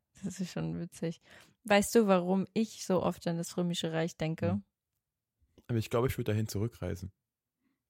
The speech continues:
Speaker 2: Ich glaub, es wär übelst interessant.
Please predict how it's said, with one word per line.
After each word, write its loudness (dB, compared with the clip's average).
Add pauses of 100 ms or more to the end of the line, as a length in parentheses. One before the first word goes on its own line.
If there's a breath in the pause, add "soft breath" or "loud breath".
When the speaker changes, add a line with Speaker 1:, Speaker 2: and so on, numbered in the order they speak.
(760)
Speaker 2:
Ich -20
glaub, 0
es -6
wär -2
übelst -2
interessant. -10